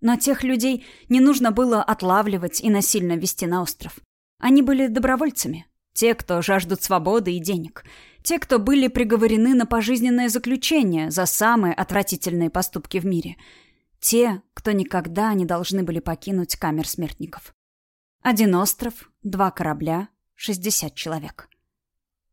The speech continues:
Дэвид Дельгадо, тот, кого Джорджина Джонс именовала просто «доктор», испытывал шквал эмоций, но не мог позволить себе показать их. В нем кипело предвкушение, оно готово вылиться через край,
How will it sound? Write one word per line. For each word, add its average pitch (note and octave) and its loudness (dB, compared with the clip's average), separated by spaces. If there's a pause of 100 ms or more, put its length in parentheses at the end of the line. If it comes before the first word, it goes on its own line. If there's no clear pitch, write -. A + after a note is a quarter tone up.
Дэвид A3+ 2
Дельгадо, G#3+ 0 (360)
тот, - 0
кого F#3+ 2
Джорджина F#3+ 0
Джонс G#3+ 0
именовала G3 2
просто G3+ -4
«доктор», G#3+ -4 (360)
испытывал C#4 -2
шквал C4 0
эмоций, - 0 (140)
но C4+ 6
не C4+ 6
мог D4 4
позволить E3+ -2
себе E3 -2
показать F3+ -4
их. - -14 (360)
В G#3 0
нем B3+ 6
кипело C4 0
предвкушение, G#3+ -2 (380)
оно A#3 6
готово G#3+ 2
вылиться A3+ 0
через A#3 -2
край, C4 -2